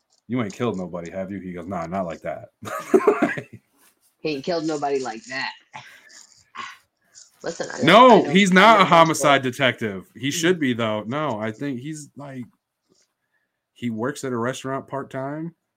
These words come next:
Speaker 1: and delivers mail, raising his little girl. Happy as
Speaker 2: I
Speaker 1: shit. <laughs>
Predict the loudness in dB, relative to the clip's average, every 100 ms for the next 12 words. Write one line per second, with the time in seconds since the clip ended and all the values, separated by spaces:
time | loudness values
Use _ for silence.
0 | _ -12 -8 -6 -6 -6 -6 -8 -10 -14
1 | _ _ _ _ _ -10 -8 -6 -4 -4
2 | -2 -2 -4 _ _ _ _ _ _ _
3 | _ -4 -4 -2 -4 -4 -4 -6 -10 _
4 | _ _ _ _ -8 -2 -2 -2 -8 -8
5 | -10 -12